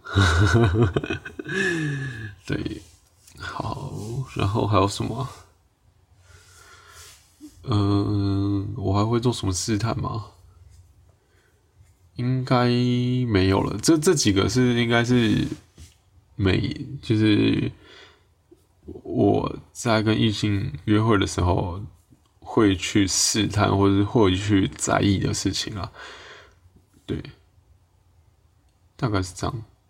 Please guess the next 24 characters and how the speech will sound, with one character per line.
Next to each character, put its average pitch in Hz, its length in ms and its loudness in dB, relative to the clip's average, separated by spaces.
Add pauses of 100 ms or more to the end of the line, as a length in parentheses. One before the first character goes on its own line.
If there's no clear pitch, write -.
(1160)
然 110 160 0
后 127 380 4
我 104 360 4
觉-， 120 140 2
我 131 100 6
觉 143 60 6
得 170 80 6
今 165 140 2
天 170 200 4
不 160 120 4
管 - 280 2
是 117 520 0
我 113 160 6
有 113 60 2
没 107 100 4
有 101 100 4
把 95 280 0 (100)
对 113 200 4
方 95 400 0
当 95 400 -2 (200)
对 101 180 2
象 95 260 0
来 - 180 -2
看， - 420 -6